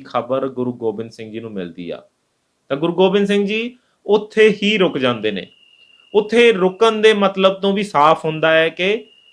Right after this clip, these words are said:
ਜਿਸ ਨੂੰ ਮਿਲਣ ਚੱਲੇ ਸੀ ਕਿ ਉਹ ਤਾਂ ਮਰ ਗਿਆ, ਹੁਣ ਅਸੀਂ ਅੱਗੇ ਜਾ ਕੇ ਕੀ ਕਰਨਾ ਹੈ। ਪਰ ਇੱਥੇ ਇੱਕ ਹੋਰ ਟਰਨਿੰਗ ਪੁਆਇੰਟ ਆਉਂਦਾ ਹੈ।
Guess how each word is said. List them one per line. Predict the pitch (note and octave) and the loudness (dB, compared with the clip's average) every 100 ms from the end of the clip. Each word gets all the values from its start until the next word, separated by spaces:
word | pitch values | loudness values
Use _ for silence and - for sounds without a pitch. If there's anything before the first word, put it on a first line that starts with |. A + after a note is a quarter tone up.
| _ | _
ਜਿਸ | D#3+ G3 | -2 0
ਨੂੰ | G#3+ G#3+ | 2 4
ਮਿਲਣ | F#3 G3+ G#3 | 4 4 4
ਚੱਲੇ | G#3+ G#3 G#3 | 2 2 0
ਸੀ | G#3 G#3+ A#3 - _ _ | -2 -8 -12 -18 _ _
ਕਿ | A#3+ | -4
ਉਹ | A3 A3 | 0 2
ਤਾਂ | A3+ | 2
ਮਰ | F#3+ F3+ | 2 2
ਗਿਆ, | F#3 G3+ | 2 4
ਹੁਣ | F#3+ F#3+ | 2 -2
ਅਸੀਂ | F#3+ F3+ | -2 -4
ਅੱਗੇ | D3+ E3 | -2 0
ਜਾ | D#3+ | 0
ਕੇ | D3 C#3 | 0 -4
ਕੀ | C#3 B2 | -6 -4
ਕਰਨਾ | G#2 G2 F2+ | -4 -4 -8
ਹੈ। | - | -2
ਪਰ | G#3+ - | -2 0
ਇੱਥੇ | G#3 G#3 A#3+ | -2 0 0
ਇੱਕ | A3+ G#3 | 0 -2
ਹੋਰ | F#3 F#3 | 0 0
ਟਰਨਿੰਗ | F3+ E3 D#3 D3+ | 2 0 0 -4
ਪੁਆਇੰਟ | C#3 B2 G#2+ | -2 -2 -2
ਆਉਂਦਾ | G2+ F2+ | -4 -4
ਹੈ। | F2 | -8